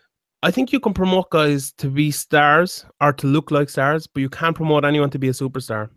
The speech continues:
No matter what you do, it, it, you can't, they can't make a Conor McGregor. They can't make a Ronda Rousey. Ronda Rousey has to be Ronda Rousey. Conor McGregor has to be Ro-, Conor McGregor. Brock Lesnar,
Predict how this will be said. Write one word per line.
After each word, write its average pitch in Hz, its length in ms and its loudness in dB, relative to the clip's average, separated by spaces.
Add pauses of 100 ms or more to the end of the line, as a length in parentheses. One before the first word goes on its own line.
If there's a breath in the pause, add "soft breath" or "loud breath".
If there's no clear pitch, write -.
No 131 100 0
matter 139 200 4
what 147 280 0
you 143 40 0
do, 123 260 -2 (380 soft breath)
it, - 180 -10 (120)
it, 90 320 -16 (440)
you 143 140 -12
can't, 160 400 -4 (240)
they 165 120 -2
can't 165 300 0
make 156 220 2
a 147 60 -8
Conor 131 260 2
McGregor. 117 300 -2 (100)
They 135 80 -6
can't 147 340 -2
make 147 200 -2
a 147 60 2
Ronda 127 220 2
Rousey. 123 420 0 (200)
Ronda 147 260 2
Rousey 147 300 0
has 143 160 -6
to - 80 -8
be 147 100 -2
Ronda 127 280 2
Rousey. 117 200 -4
Conor 139 200 -2
McGregor 135 280 -2
has 135 200 -4
to 135 60 -12
be 127 100 -4
Ro-, 123 260 -6
Conor 123 300 -4
McGregor. 110 260 -6
Brock 139 240 4
Lesnar, 131 460 2